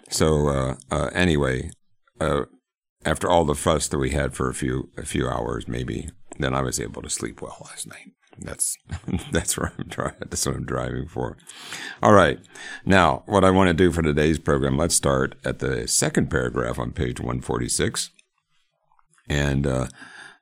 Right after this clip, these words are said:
uh, it, it, it's really an interesting paragraph. It says, uh, uh, again, this is, this is my page one forty-six. Hopefully you have it open, but it says he,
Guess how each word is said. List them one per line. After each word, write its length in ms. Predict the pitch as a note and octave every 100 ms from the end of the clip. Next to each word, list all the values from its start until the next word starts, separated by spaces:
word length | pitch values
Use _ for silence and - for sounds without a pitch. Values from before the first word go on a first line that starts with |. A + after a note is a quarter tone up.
| -
uh, 300 | C#2 C2+ A1+ - -
it, 140 | C2 -
it, 260 | D#2 - -
it's 200 | D2+ -
really 220 | B2 G#2
an 80 | F2+
interesting 540 | F#2 F#2 E2+ - C#2+
paragraph. 560 | D2+ F2 E2 C2 B1+ F2+
It 100 | E2
says, 400 | E2+ D#2 D2+ -
uh, 260 | C2 B1 C2+ - - - _
uh, 240 | - B1+ A#1+
again, 440 | - - D2+ C2+
this 200 | C#2+ D#2+
is, 260 | D#2 D2 -
this 220 | - C#2
is 120 | E2
my 180 | C#2 C#2+
page 380 | D2+ D#2 C2+ C#2+
one 180 | C#2 C#2
forty-six. 600 | C2+ C#2+ C#2 - G#2+ -
Hopefully 340 | C#2 - C#2+
you 120 | C2 C2+
have 200 | C2+ D2
it 140 | D2
open, 380 | A#1+ C#2+ - G#2
but 120 | F2
it 80 | D2+
says 360 | - E2 D#2 D2
he, 320 | F#2+ F#2 -